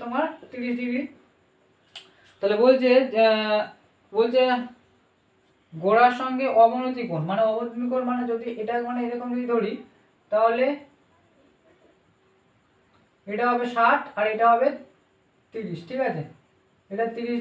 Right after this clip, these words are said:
ডিগ্রি আর এটা হবে ষাট ডিগ্রি। এটা হচ্ছে অবনতি কোণ, এটা অবনতি কোণের তাহলে ক্ষেত্রে এটা ষাট ডিগ্রি হবে, ঠিক আছে? এটা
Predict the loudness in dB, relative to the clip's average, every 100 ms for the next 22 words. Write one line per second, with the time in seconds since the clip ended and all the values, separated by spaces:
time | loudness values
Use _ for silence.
0 | -6 -6 -2 -2 0 2 2 2 -2 -4
1 | 0 0 0 -2 -2 0 0 2 0 0
2 | -4 -2 -2 -4 -14 _ -10 2 4 4
3 | 0 -4 -4 -4 -6 -6 -6 -8 -10 -8
4 | -6 -4 -4 -6 -6 -6 -6 -4 -2 -2
5 | 0 0 0 -6 -14 _ _ -2